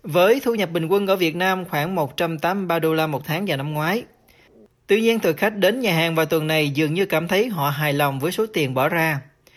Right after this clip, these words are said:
Ông Phạm Duy Bách, bốn mươi tuổi, khách hàng lần đầu đến đây, cho Reuters biết,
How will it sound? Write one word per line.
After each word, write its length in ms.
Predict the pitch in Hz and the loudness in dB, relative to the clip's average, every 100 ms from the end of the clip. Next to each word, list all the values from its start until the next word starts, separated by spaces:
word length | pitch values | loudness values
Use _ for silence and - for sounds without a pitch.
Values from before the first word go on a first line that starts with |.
| - _ - | -20 _ -2
Ông 200 | 202 214 | -2 2
Phạm 260 | 156 170 | 2 2
Duy 140 | 190 220 | -2 2
Bách, 240 | 233 - | 2 2
bốn 200 | 202 285 | 0 2
mươi 120 | 226 196 | 2 2
tuổi, 340 | 143 147 220 | 2 2 0
khách 180 | - 254 | -4 -4
hàng 260 | 175 147 143 | -4 -4 0
lần 180 | 147 147 | 0 0
đầu 200 | 147 143 | 0 0
đến 180 | 190 | 0
đây, 340 | 202 170 160 156 - | 2 0 0 -6 -8
cho 200 | - 180 | 0 0
Reuters 480 | 165 170 170 165 160 | 2 0 0 -2 0
biết, 320 | 185 254 - | 0 0 -4